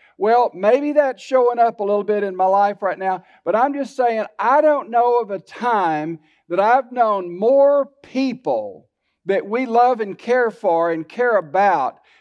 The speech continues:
that have gone through, that are going through some of the most difficult times in their lives, some of the most challenging times in their lives. And if you look even around this room, you just look in this room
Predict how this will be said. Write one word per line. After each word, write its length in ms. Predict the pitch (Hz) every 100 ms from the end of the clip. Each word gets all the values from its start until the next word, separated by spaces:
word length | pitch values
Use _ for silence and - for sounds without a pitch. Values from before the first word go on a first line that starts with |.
| -
that 100 | 196
have 160 | 196 156
gone 400 | 208 220 220 214
through, 380 | 202 220 196 175
that 160 | 190
are 80 | 170
going 400 | 160 208 226 226
through 260 | - 196 165
some 220 | 214 190
of 60 |
the 40 | 180
most 300 | 165 143 147
difficult 680 | 214 233 240 247 240 -
times 640 | - 220 202 180 160 151 _ _ _ -
in 160 | 196
their 180 | 196 180
lives, 340 | 175 170 147 147
some 160 | 214
of 80 | 208
the 60 | 185
most 320 | 180 160 -
challenging 880 | - 233 247 262 269 226 262 254 240
times 640 | 220 202 202 202 202 - _ _ -
in 180 | 196
their 200 | 202 196
lives. 640 | 185 202 196 143 101 - _ _ _
And 160 | 170 202
if 140 | 190
you 100 | 185
look 300 | 220 262 269 -
even 260 | 294 311 277
around 480 | 226 247 240 220
this 260 | 208 285 -
room, 760 | 175 196 262 262 135 107 85 _ _ _ _ _
you 140 | 202
just 200 | 269 -
look 260 | 240 254 254
in 320 | 208 196 165
this 340 | 214 277 262
room 520 | 175 202 233 190 139